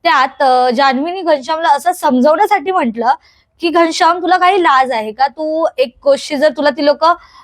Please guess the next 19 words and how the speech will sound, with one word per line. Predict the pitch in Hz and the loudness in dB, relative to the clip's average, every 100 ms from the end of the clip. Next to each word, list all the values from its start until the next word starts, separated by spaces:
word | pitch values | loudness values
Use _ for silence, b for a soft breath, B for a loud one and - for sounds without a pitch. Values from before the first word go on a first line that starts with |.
| B 269 | B 0
हडतूड | 254 247 330 | 0 0 0
करत | 294 254 226 | 4 2 2
असतील | 202 - 233 220 | -4 0 -2 2
किंवा | 262 | 0
तुला, | 269 285 302 247 220 | 2 2 0 -2 -4
अ, | 233 233 233 220 208 | 2 4 4 0 -2
बेकार | 269 - 381 | -2 2 0
वागणूक | 392 311 254 330 277 | 4 2 0 -10 -4
देत | 294 269 | -2 -2
असतील | - - 339 466 b b b | -6 -4 -4 -4 b b b
तर | 302 | -2
तू | 415 | 0
परत | 381 339 359 | 2 0 2
त्यांच्याकडे | 339 247 311 302 359 | 0 0 0 2 2
का | 285 247 247 | 0 0 -4
जातोस?" | 202 - 175 - _ _ _ _ - | -8 -10 -18 -18 _ _ _ _ -6
तर | 320 | 0
त्याच्यावर | 320 247 311 349 370 | 0 2 4 4 2
घनश्यामचं | 294 247 320 320 | 0 0 -4 -2